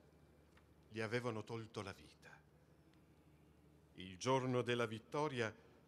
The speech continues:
si tramutò in sconfitta. La paura e l'incertezza inondarono i nostri cuori.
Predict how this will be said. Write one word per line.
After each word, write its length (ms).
si 240
tramutò 480
in 120
sconfitta. 600
La 160
paura 380
e 60
l'incertezza 1080
inondarono 920
i 100
nostri 500
cuori. 200